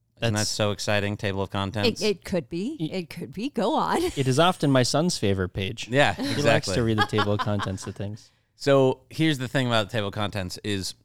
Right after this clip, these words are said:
Speaker 1: the way that this book is designed. There are a lot of books where kinda one argument is being made through the entire book, and you're like, "Oh, what was that point again on page three hundred and twenty-five?" You know, like that.
Speaker 2: Mm-hmm.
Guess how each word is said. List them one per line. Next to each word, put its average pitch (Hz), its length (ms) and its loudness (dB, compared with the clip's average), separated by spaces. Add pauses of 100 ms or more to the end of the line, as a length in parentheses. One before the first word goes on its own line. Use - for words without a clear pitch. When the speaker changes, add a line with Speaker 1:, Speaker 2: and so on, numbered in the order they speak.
Speaker 1:
the 113 120 -4
way 123 140 4
that 151 60 -2
this 120 120 -10
book 117 200 -2
is 107 160 -6
designed. 95 400 -2
There 110 100 0
are 117 40 2
a 117 40 0
lot 156 180 2
of 131 100 -4
books 107 280 -2
where 98 440 0 (840)
kinda 135 180 -6
one 117 460 0
argument 104 720 0
is 95 160 -6
being 95 260 -2
made 95 260 -2
through 95 200 -6
the 92 80 -4
entire 92 420 -4
book, 87 380 -8
and - 100 -8
you're 95 80 -4
like, 95 220 -6
"Oh, 139 140 -12
what 180 200 -6
was 170 160 -6
that 175 240 -4
point 151 300 -4
again 151 280 -2
on 143 200 -2
page 135 480 -6
three 139 180 -8
hundred 139 320 -2
and 131 180 -4
twenty-five?" 127 540 -4
You 131 100 2
know, 120 100 4
like 113 160 4
that. 120 140 4
Speaker 2:
Mm-hmm. 113 180 -2